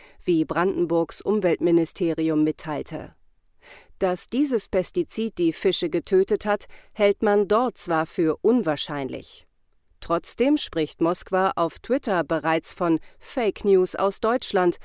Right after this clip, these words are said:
und sieht Polens Landwirtschaft zu Unrecht kritisiert. Für Niznanski vom W W F hat jedoch nicht nur ein Land die Schuld an dem Fischsterben.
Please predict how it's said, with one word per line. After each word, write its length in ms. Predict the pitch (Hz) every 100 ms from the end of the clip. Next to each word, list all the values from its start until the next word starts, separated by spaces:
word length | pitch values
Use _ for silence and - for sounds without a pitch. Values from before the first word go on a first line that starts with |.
| - -
und 220 | - 196 180
sieht 280 | 185 -
Polens 480 | - 233 262 170 -
Landwirtschaft 840 | 175 196 226 170 165 - 165 - -
zu 180 | 196 -
Unrecht 540 | 247 247 190 180 -
kritisiert. 840 | - 175 - 190 190 151 - - _ _ _ _ - - -
Für 380 | - 208 196
Niznanski 720 | 185 175 175 185 208 - 277 269
vom 280 | 175 165
W 180 | 156 160
W 120 | 175
F 320 | - 190 - -
hat 200 | 208 202
jedoch 280 | 220 202 196
nicht 340 | 220 269 - 208
nur 300 | 180 170 -
ein 300 | 180 165 156
Land 360 | 175 202 -
die 120 | 156
Schuld 400 | - 180 175 160
an 160 | - 165
dem 160 | 156 151
Fischsterben. 840 | 175 156 - 151 139 139 117